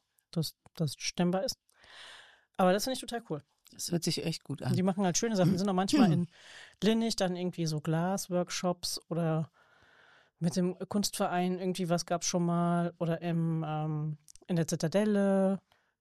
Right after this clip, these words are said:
Speaker 1: äh, war dann was für die kleineren Kinder, so ein Mitmachtheater oder so. Also es ist immer was ganz anderes. Und wenn man das googelt, Kulturrucksack und Jülich, dann findet man die Veranstaltungen, die es gibt.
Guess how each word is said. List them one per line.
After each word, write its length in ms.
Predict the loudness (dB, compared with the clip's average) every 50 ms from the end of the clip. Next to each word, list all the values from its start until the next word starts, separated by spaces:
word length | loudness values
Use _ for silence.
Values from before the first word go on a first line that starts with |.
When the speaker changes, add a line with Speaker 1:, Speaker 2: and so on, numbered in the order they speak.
| _ -2
Speaker 1:
äh, 80 | 0 2
war 480 | 2 4 4 2 0 0 2 0 2
dann 140 | 2 2 0
was 100 | 0 -2
für 80 | -2 -4
die 80 | -4
kleineren 400 | -2 0 0 0 2 2 0 0
Kinder, 200 | 0 0 0 0 0
so 100 | 0 0
ein 100 | 0 0
Mitmachtheater 1000 | -2 -2 -2 -4 -4 -2 -2 -4 -2 0 0 0 0 0 0 0 0 0 0
oder 160 | 2 0 0 0
so. 120 | 0 0
Also 120 | 0 0 2
es 40 | 0
ist 60 | 0
immer 160 | 0 2 2
was 140 | 2 0 0
ganz 220 | 0 -2 -2 -2
anderes. 540 | -2 -2 0 2 2 2 2 2 2 2 0
Und 140 | -2 0 0
wenn 100 | 2 2
man 240 | 2 2 0 -2 -4 -6
das 160 | -6 -4 -4
googelt, 420 | -4 -4 -4 -2 -2 -4 -4 -4 -6
Kulturrucksack 1000 | -6 -6 -6 -6 -6 -4 -4 -4 -2 -4 -8 -4 -2 -2 0 0 -2 -4 -6 -12
und 240 | -8 -8 -8 -6 -2
Jülich, 400 | 0 0 0 2 0 0 0 0
dann 200 | 0 0 -2 0
findet 340 | 0 0 -2 -2 -2 _ -4
man 180 | -4 -4 -4 -4
die 120 | -6 -8
Veranstaltungen, 680 | -10 -8 -10 -8 -8 -6 -4 -4 -6 -4 -2 -4 -2
die 60 | -2 -2
es 160 | -4 -4 -6
gibt. 260 | -8 -8 -8 -10